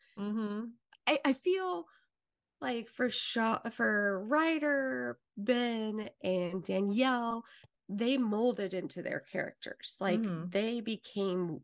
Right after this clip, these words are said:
Speaker 2: one with their characters in a sense because they played 'em for so long.
Speaker 1: Mm-hmm.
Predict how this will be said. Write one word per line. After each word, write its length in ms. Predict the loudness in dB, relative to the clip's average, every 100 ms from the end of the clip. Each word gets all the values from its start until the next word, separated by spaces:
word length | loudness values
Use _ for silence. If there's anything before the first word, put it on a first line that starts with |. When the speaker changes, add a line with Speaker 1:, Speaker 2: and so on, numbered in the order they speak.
| _
Speaker 2:
one 800 | -6 -2 2 2 2 0 -2 -2
with 280 | -2 -2 -6 -18 _ _ -12
their 280 | -2 0 0
characters 720 | -2 -2 -2 0 0 2 0
in 100 | -2
a 80 | -2
sense 480 | -2 -2 -4 -10 -8
because 280 | -4 -2
they 120 | -2 -4
played 300 | -2 0 0
'em 140 | -2
for 160 | -2 -4
so 240 | -2 -2
long. 200 | 0 0
Speaker 1:
Mm-hmm. 260 | 0 -2